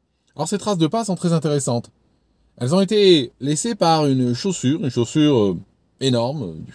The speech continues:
quarante-sept, c'est la taille la plus grande qu'il y a dans ce magasin. Ce qui prouve que, euh,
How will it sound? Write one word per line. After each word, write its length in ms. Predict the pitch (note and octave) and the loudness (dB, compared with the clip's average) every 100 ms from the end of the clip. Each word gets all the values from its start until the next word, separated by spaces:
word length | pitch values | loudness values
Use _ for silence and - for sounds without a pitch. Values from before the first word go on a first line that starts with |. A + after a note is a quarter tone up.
| - | -4
quarante-sept, 520 | D#3 B2+ B2+ B2+ B2+ | -2 0 -2 -6 -8
c'est 140 | - | -10
la 100 | F2+ | -10
taille 180 | F2 B2 | 0 0
la 80 | G2 | 0
plus 160 | - A2+ | -2 -4
grande 200 | A#2 A#2+ | -4 -4
qu'il 120 | G2+ | -4
y 40 | |
a 20 | |
dans 120 | F#2+ F#2+ | -4 -6
ce 100 | F#2+ | -6
magasin. 400 | F2+ E2+ G#2+ - _ _ _ _ _ _ _ _ _ _ | -4 -4 -6 -8 _ _ _ _ _ _ _ _ _ _
Ce 100 | - | -10
qui 100 | F2+ | -4
prouve 160 | B2 | -4
que, 100 | A#2+ | 0
euh, 320 | F2+ D#2 D2 | -2 -2 -8